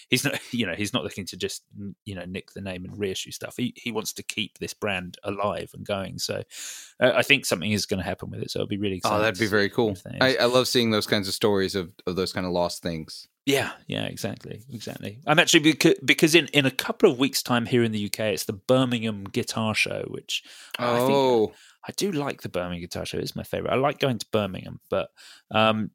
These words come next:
Speaker 1: but I'm, I'm gonna meet up with Hiwatt Amps, uh, over there 'cause they're re-, they're really back at the moment. You know, they, they obviously had a,
Speaker 2: Yeah.
Speaker 1: a little bit of a,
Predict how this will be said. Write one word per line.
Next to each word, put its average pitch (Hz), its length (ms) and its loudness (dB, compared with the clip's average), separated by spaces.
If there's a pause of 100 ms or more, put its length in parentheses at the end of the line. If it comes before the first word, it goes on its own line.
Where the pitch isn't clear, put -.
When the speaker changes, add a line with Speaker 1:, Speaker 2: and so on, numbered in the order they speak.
Speaker 1:
but 135 120 10
I'm, 139 260 4
I'm 123 480 2
gonna 135 320 8
meet 120 220 6
up 127 160 2
with 117 100 4
Hiwatt 135 560 4
Amps, - 480 -2 (160)
uh, 101 320 -4
over 98 160 -4
there 90 200 -4
'cause - 180 -10
they're 151 320 2 (500)
re-, 151 280 8
they're 147 220 2
really 120 460 4
back - 400 -2 (400)
at - 160 0
the 95 60 -8
moment. 87 420 -6 (220)
You 107 80 -2
know, 90 100 -4
they, 107 280 2 (320)
they 120 80 2
obviously 120 320 2
had 131 200 2
a, 127 80 6
Speaker 2:
Yeah. 120 140 8
Speaker 1:
a - 20 10
little 165 200 10
bit 139 160 10
of 131 100 8
a, 117 200 12